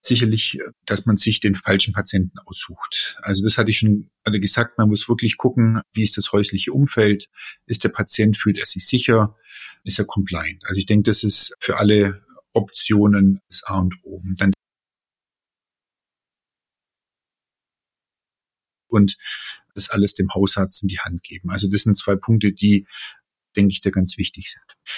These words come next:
Ansonsten, wenn Sie einen Patienten haben, wo Sie die drei Möglichkeiten, äh, zur Auswahl haben, ist es natürlich immer die individuelle Entscheidung.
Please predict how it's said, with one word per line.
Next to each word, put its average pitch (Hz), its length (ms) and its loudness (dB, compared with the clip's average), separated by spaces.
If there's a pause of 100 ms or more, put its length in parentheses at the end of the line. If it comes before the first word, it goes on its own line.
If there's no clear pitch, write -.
(160)
Ansonsten, 135 680 4 (300)
wenn 110 160 2
Sie 113 100 0
einen 104 60 2
Patienten 101 480 0
haben, 127 340 4
wo 110 120 4
Sie 104 360 4 (120)
die 98 60 0
drei 98 200 2
Möglichkeiten, 101 880 2 (420)
äh, 98 380 4
zur - 260 0
Auswahl 98 540 0
haben, 127 500 4 (360)
ist 110 100 -4
es 110 100 0
natürlich 104 300 2
immer 107 140 4
die 98 140 0
individuelle 104 540 2
Entscheidung. 113 840 4